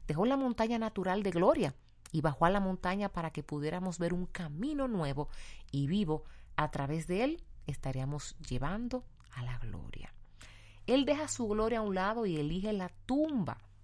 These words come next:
para que nosotros, que estábamos atados a la tumba, pudiéramos ver la gloria.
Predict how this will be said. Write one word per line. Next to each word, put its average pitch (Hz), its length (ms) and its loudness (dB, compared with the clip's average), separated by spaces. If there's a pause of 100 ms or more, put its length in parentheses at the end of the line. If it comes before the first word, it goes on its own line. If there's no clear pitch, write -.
para 139 200 -2
que 139 100 -4
nosotros, 175 680 -2 (160)
que 123 80 -8
estábamos 180 640 -2
atados 165 360 2
a - 20 0
la 202 120 0
tumba, 139 420 -2 (380)
pudiéramos 208 720 0 (420)
ver 135 380 2
la 123 160 0
gloria. 113 520 -4